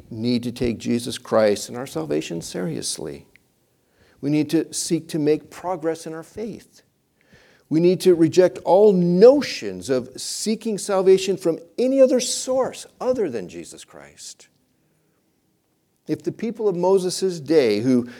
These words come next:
neglected the good things of God and refused to enter into the promised land were cut off from going in later, how can we expect to escape if we ignore such a great salvation?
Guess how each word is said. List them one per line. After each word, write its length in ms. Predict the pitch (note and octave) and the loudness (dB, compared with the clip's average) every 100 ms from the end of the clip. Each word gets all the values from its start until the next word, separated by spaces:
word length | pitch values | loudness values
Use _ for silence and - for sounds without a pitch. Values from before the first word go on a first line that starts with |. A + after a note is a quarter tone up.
| - C3 | -12 -4
neglected 640 | C3+ A2 F3 G#3+ A3 F#3 | -4 4 4 4 0 -2
the 80 | F#3 | 2
good 280 | F3+ C#3+ - | 2 2 0
things 380 | D#3+ B2+ A2+ | 0 0 -2
of 180 | A2+ G2 | -4 -6
God 320 | A#2+ G#2+ G2+ | 0 2 2
and 160 | G#2+ A2 | 0 -2
refused 680 | A2+ - - G#3+ A#3+ A#3+ A3 | -4 -6 -4 2 2 2 0
to 100 | F#3 | 0
enter 180 | F#3+ F3+ | 4 4
into 140 | E3 | 2
the 100 | D3+ | 0
promised 520 | - D#3+ D3+ C#3 - | -2 -2 0 -2 -4
land 180 | C#3 B2 | -4 0
were 120 | A#2 | -2
cut 360 | - - G3+ F#3 | -2 0 4 8
off 680 | F3 E3 G#2 F2 G#2+ - _ _ _ _ _ _ | 10 10 8 2 -4 -12 _ _ _ _ _ _
from 360 | - C3+ A#2 G#2+ | -6 -4 -4 2
going 440 | D3 F3 F#3+ F3 | 6 8 6 2
in 280 | F3 D#3+ D3+ | 2 2 2
later, 680 | D#3+ F#3+ E3 F2 F2+ G#2+ - _ _ _ _ _ _ _ _ _ | 2 4 2 0 -6 -10 -14 _ _ _ _ _ _ _ _ _
how 240 | - F3+ | 0 0
can 180 | - F#3 | 2 0
we 120 | G3 | 4
expect 500 | G3+ - - G#3 G#3 | 4 0 -2 -2 2
to 80 | G3 | 2
escape 440 | F#3 - G3 E3+ | 2 -2 0 0
if 140 | C#3 C3+ | -2 -2
we 120 | C3+ | -2
ignore 220 | A#2+ B2+ | 0 -4
such 280 | A#2+ C3+ C#3+ | -4 -6 -6
a 40 | |
great 320 | A#2 A#2+ C3 - | -4 -2 -4 -6
salvation? 760 | D#3 C#3+ C3+ C3+ - - - | -8 -8 -6 -10 -10 -16 -18